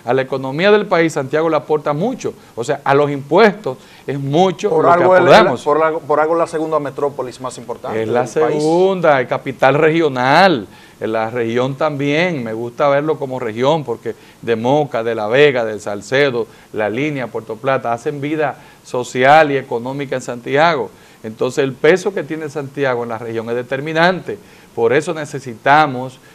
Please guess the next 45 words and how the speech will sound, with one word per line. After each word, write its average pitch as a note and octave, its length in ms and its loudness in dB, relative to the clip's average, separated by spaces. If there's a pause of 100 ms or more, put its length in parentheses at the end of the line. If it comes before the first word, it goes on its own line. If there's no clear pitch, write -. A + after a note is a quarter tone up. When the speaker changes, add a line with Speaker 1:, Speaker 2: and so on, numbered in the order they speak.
(240)
Speaker 1:
eh, A2+ 220 -6
sentarnos B2 760 2
a A2+ 80 -4
ver C3+ 280 -2 (240)
qué B3+ 180 2
nos G3 180 0
están D3+ 280 0
dando B2 240 -2
a - 20 -6
nosotros G2+ 580 -6 (260)
y C3+ 120 -6
qué E3+ 180 2
nos E3+ 200 0
toca. A2 380 0 (300)
Si - 160 -6
nos C#3+ 140 0
están D3+ 220 0
dando D#3+ 280 0
más, F3 380 0 (280)
perfecto, B2+ 580 0
pero A#2+ 140 -4
yo C3+ 160 0
sé D3+ 180 -4
que D3+ 120 -4
no, G#2+ 280 -10
nos A2+ 120 -6
están B2 220 -4
dando D#3+ 200 -4
muy E3+ 180 -6
poco D3 480 2 (320)
en B2 120 -12
función, C3+ 680 -2 (340)
¿verdad?, B2 280 -4
con A#2+ 120 -10
lo A#2 120 -6
que A#2 80 -12
Santiago, B2 480 -2
o C3+ 100 -4
en, C3 100 -10
con B2 260 -4
relación B2+ 500 -2
a B2+ 40 -2
lo A#2+ 120 -6
que A2 80 -14
Santiago A#2 600 -6